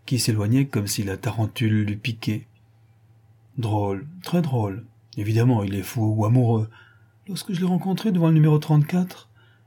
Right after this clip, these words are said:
il était planté comme un terme et murmurait le mot d'amour. Et son intérêt pour le vieux Schrapp ?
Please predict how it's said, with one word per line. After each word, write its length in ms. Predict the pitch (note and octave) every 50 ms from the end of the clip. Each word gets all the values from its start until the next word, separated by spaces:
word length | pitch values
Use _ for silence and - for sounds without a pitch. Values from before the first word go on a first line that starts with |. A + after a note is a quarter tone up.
| _ _ -
il 100 | E3 D#3
était 160 | D3 D#3 D#3+
planté 380 | D3 F3+ E3+ E3 D3+ G#3+ G#3
comme 200 | F#3 G3 F3+ E3
un 140 | D#3+ D#3 D3+
terme 400 | D3+ - G3+ G#3 G#3 G#3+ F#3+ F3
et 100 | E3 D#3
murmurait 540 | D#3 D#3+ E3 D3+ D3+ D#3+ E3 D#3 C#3+ F3+ F3
le 100 | D3 C3
mot 160 | B2+ C3 C3
d'amour. 640 | B2 A#2+ A#2+ A#2+ A#2+ A#2+ B2 A#2+ B2 B2 A#2+ - - _ _ _ _ _ _ _ _ _ _ _ _ -
Et 100 | D#3 B2
son 180 | - - C3
intérêt 400 | B2+ B2+ B2 C3 C3+ C3 D3 D#3+
pour 140 | E3 E3 C#3+
le 40 | B2+
vieux 180 | A#2+ B2 B2 A#2+
Schrapp ? 420 | - - - B2+ C3 C#3 C#3 -